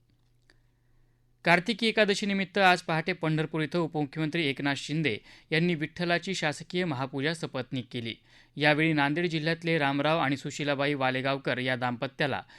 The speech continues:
तसंच जिल्हा परिषद शाळेतल्या दोन विद्यार्थ्यांना विठ्ठलाची महापूजा करण्याचा मान मिळाला.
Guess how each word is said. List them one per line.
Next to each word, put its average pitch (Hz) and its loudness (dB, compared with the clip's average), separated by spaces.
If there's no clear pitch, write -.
तसंच 175 -2
जिल्हा 151 0
परिषद 185 -2
शाळेतल्या 160 0
दोन 160 -2
विद्यार्थ्यांना 143 -2
विठ्ठलाची 151 -4
महापूजा 165 -2
करण्याचा 135 -2
मान 123 0
मिळाला. 113 0